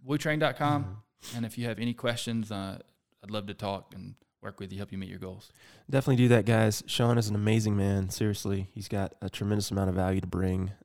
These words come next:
Speaker 2: and, um, he walks the walk, doesn't just talk about it. That's one of the things I appreciate most about him. So reach out to him, uh, step into his world. Appreciate you guys', uh, time and attention, and we will see you guys in the next episode. Take care.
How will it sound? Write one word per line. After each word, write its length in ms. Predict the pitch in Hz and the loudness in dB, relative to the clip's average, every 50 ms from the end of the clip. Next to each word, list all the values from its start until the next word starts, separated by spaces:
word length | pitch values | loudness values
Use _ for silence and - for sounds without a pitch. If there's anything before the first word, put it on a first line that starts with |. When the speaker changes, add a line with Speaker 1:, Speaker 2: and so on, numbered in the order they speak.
| _ _ - - | _ _ -12 -8
Speaker 2:
and, 340 | 85 87 87 90 90 87 - | -6 -4 -2 -2 -2 -4 -4
um, 360 | 80 82 85 87 85 - 120 _ _ _ _ _ | -4 -4 -4 -4 -6 -8 -10 _ _ _ _ _
he 100 | - 107 | -8 -4
walks 280 | 104 104 113 117 117 - | -2 0 0 0 0 -2
the 80 | 113 101 | -2 0
walk, 280 | 104 113 127 - - - | 2 2 0 0 -2 -2
doesn't 180 | 101 98 101 | -2 -2 0
just 180 | 95 101 - - | -2 -2 -2 0
talk 200 | - 104 110 - | 0 0 0 0
about 240 | 101 95 92 - - | -2 -2 -2 -2 -2
it. 100 | - - _ _ _ _ _ _ | -4 -8 _ _ _ _ _ _
That's 220 | - 98 101 - - | -8 -6 -6 -2 -2
one 100 | 104 98 | -2 -2
of 80 | 95 | 0
the 60 | 90 101 | 0 0
things 160 | 101 98 98 | 0 0 -2
I 80 | 98 | -2
appreciate 420 | 101 - - 107 101 - 104 101 98 | -2 0 0 0 2 2 0 0 0
most 240 | 101 104 104 - - | 0 -2 -2 -2 -2
about 280 | 95 101 101 107 107 | 0 2 4 4 4
him. 100 | 104 101 | 2 2
So 240 | 98 - 104 101 101 - - - - - - - - | 0 0 0 0 0 -2 -6 -18 -18 -20 -8 0 2
reach 180 | 123 123 - | 2 4 6
out 160 | 139 123 - | 4 4 4
to 100 | - 135 | 4 4
him, 260 | 127 123 120 113 95 - _ - | 6 6 6 4 2 -4 _ -6
uh, 340 | 107 107 104 101 101 98 98 | -2 0 2 2 2 2 0
step 280 | - - 127 113 - | 0 2 0 2 2
into 120 | 113 107 107 | 4 2 4
his 160 | 113 110 107 | 2 2 2
world. 320 | 107 110 110 110 110 110 - - - - - - - - | 2 2 2 2 0 -2 -6 -20 -20 -20 -20 -18 -14 -8
Appreciate 300 | - - 143 131 147 135 | 0 2 4 6 6 6
you 80 | 123 113 | 6 8
guys', 400 | 127 120 117 113 104 - - - | 8 8 8 8 6 2 -2 -4
uh, 180 | 107 101 95 98 | 0 0 2 2
time 200 | - - 117 117 | 2 2 4 4
and 100 | 117 110 | 4 4
attention, 380 | 107 - 131 120 - - 135 101 | 2 2 2 0 0 0 0 0
and 160 | - 98 98 | 2 2 2
we 100 | 104 107 | 2 2
will 160 | 98 90 90 | 2 2 0
see 220 | - - - 123 | 0 -2 -2 -2
you 100 | 123 117 | 0 0
guys 360 | 95 90 78 76 76 82 78 82 | 2 2 2 2 0 -2 -2 -2
in 40 | |
the 60 | 85 85 | -2 0
next 400 | 90 87 85 - - - - - | 0 0 -2 -4 -6 -10 -8 -8
episode. 380 | 76 - - 101 - - - - | -8 -6 -6 -6 -6 -6 -6 -4
Take 160 | - 117 - | -4 -6 -4
care. 220 | - 120 110 107 | -4 -6 -8 -10